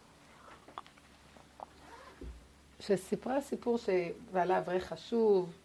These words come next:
תלמיד חכם, והזמין אותו לתת הרצאה באיזה מקום, חד פעמי, וכולם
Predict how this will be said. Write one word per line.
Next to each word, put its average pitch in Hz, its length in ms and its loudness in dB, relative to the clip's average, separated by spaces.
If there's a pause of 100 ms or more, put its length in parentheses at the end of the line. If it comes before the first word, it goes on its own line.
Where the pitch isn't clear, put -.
תלמיד 185 300 -2
חכם, 185 560 6 (2000)
והזמין 190 480 10
אותו 247 180 8
לתת 190 300 8
הרצאה 190 380 6
באיזה 170 280 2
מקום, 175 380 0 (540)
חד 175 200 6 (100)
פעמי, 170 400 4 (400)
וכולם 220 1200 4